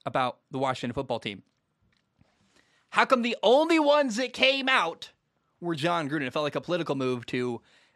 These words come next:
help the, uh, the Players Association president maintain and, you know, stay in his role with voting. I, I don't know.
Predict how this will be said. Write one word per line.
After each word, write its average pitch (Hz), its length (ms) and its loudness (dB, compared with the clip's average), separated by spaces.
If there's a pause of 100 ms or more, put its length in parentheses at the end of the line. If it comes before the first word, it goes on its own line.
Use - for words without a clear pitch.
help 131 320 -4
the, 123 340 -4
uh, 117 440 -8 (440)
the 127 200 -6
Players 147 520 -4
Association 123 840 -6 (600)
president 135 520 -2 (640)
maintain 131 480 -2
and, 123 160 -6
you 127 100 -2
know, 117 40 -6
stay 151 240 -2
in 127 100 0
his 117 160 -8
role 120 360 -8
with 117 100 -18
voting. 107 340 -8
I, - 200 -18 (560)
I 156 80 -2
don't 254 100 0
know. 247 160 0